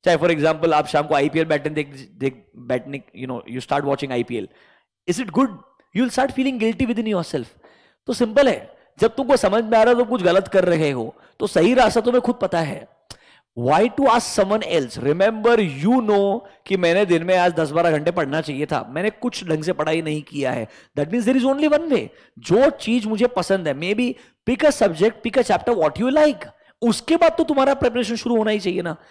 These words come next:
Still तुम ना कर पाओ तो फिर बेटा बहुत मुश्किल है। That means you need lot of motivation to do anything in life, मेरे हिसाब से। ऐसा नहीं होगा कि आपको कोई सब्जेक्ट में कुछ भी पसंद नहीं होगा,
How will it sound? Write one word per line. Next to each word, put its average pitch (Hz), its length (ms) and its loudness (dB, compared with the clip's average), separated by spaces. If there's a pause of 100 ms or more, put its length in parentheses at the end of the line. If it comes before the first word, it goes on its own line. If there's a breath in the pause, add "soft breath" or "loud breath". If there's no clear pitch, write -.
(220 soft breath)
Still 277 420 2
तुम 311 120 4
ना 294 160 4
कर 254 200 2
पाओ 185 380 0 (220)
तो 160 80 -2
फिर 147 180 0
बेटा 131 180 -4
बहुत 123 280 -2
मुश्किल 113 340 -10
है। 110 60 -10
That 143 200 -4
means 165 240 -6
you 156 100 2
need 160 240 -2
lot 143 140 2
of 156 180 0
motivation 147 580 -2 (280 loud breath)
to 151 100 -10
do 156 80 4 (160)
anything 131 340 -4
in 113 100 -8
life, 95 240 -12
मेरे 110 180 -4
हिसाब 110 220 -10
से। - 200 -18 (460 soft breath)
ऐसा 185 300 4
नहीं 262 220 4
होगा 240 240 6
कि 240 100 2
आपको 233 200 4
कोई 254 260 4
सब्जेक्ट 208 380 2
में 269 100 0
कुछ 240 180 0
भी 262 100 6
पसंद 208 300 4
नहीं 151 160 -4
होगा, 117 240 -6